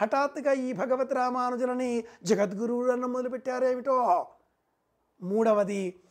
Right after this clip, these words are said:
మధ్వధర్మావలంబులు తీర్థనామాదులతో శ్రేష్టం,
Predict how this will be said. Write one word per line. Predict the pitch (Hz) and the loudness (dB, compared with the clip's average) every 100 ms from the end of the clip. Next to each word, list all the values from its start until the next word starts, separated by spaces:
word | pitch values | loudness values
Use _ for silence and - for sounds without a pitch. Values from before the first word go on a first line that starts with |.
| _ 240 | _ -4
మధ్వధర్మావలంబులు | 247 240 330 247 285 277 254 240 240 240 247 214 - - - | -2 0 2 4 4 4 4 4 2 4 4 2 0 -12 -4
తీర్థనామాదులతో | 262 339 359 - 339 285 254 247 240 226 226 269 | 0 0 -2 -2 0 2 0 2 0 0 -2 -2
శ్రేష్టం, | 262 196 214 214 202 220 | -2 -2 -2 -4 -6 -6